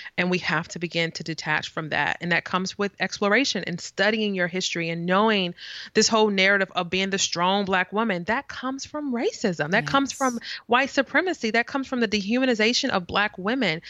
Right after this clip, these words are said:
Speaker 1: So when we can, can realize that those type of things are actually oppressive to us, they dehumanize us, we can begin to,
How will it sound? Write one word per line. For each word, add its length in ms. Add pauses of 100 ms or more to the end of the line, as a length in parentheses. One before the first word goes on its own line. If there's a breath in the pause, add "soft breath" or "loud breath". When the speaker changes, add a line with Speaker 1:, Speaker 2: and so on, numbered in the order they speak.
(200 loud breath)
Speaker 1:
So 160
when 180
we 320 (240)
can, 180
can 360
realize 400
that 280
those 300
type 200
of 100
things 260
are 100
actually 300
oppressive 680
to 220
us, 380 (260 loud breath)
they 120
dehumanize 720
us, 200
we 80
can 180
begin 420
to, 460